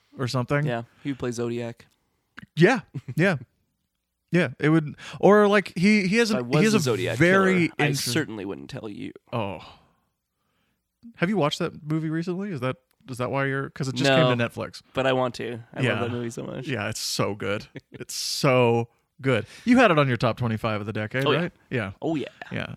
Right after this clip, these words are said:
Speaker 1: it was pretty high up on mine. Um,
Speaker 2: I think that's my favorite Fincher.
Speaker 1: Yeah, as time goes on, it's probably, it's, it's probably my favorite as well, followed very closely by Fight Club still.
Speaker 2: Oh, really?
Speaker 1: Yeah.
Speaker 2: I think Social Network's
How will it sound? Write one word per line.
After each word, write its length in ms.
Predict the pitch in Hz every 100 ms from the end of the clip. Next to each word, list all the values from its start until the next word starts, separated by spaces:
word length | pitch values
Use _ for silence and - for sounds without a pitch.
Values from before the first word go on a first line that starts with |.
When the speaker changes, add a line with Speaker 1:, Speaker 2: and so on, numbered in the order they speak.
| -
Speaker 1:
it 60 | 127
was 180 | 120
pretty 280 | - - 123
high 180 | 113 107
up 160 | 101 107
on 120 | 107
mine. 300 | 107 104 107 _ _ _ _
Um, 600 | - 104 98 101 101 104 - _ _ _ _ _ _ _ _ -
Speaker 2:
I 20 |
think 100 | 175
that's 100 | 214
my 80 | 185
favorite 240 | 143 120 104
Fincher. 320 | - - - _ _ _ _ _ _ _ - _ _ _
Speaker 1:
Yeah, 320 | 165 165 160
as 160 | 151 165
time 240 | - 165
goes 200 | 151 143
on, 320 | 127 127 151 156 _ _ -
it's 240 | 135 - -
probably, 600 | 147 127 127 120 117 117 _ _ _ _ _
it's, 180 | - 131 -
it's 140 | 131 127
probably 300 | - 127 120
my 140 | 117
favorite 340 | 113 123 120 120
as 100 | 113
well, 340 | 117 120 131 -
followed 360 | 135 127 120 113 -
very 360 | 107 113 107 101
closely 340 | 107 104 101
by 140 | 98
Fight 220 | 98 98 -
Club 260 | 98 98 - _ _
still. 380 | - - 98 95 -
Speaker 2:
Oh, 80 | 208
really? 200 | 233 156 - _
Speaker 1:
Yeah. 280 | 127 104 98
Speaker 2:
I 40 |
think 160 | 101 135
Social 260 | 123 120 -
Network's 480 | 113 113 - -